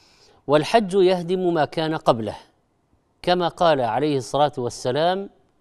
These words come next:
لعمرو بن العاص: "أما علمت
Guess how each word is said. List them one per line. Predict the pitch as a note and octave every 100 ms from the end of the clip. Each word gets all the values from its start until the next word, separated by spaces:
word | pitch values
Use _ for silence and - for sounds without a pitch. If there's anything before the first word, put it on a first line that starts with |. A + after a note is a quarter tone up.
| _ _ _ _ _ -
لعمرو | C3+ D3+ D#3+ D3
بن | B2+
العاص: | C3+ A#2+ A2 - - - _ -
"أما | E3+ F3
علمت | D3+ D#3 F#3 E3+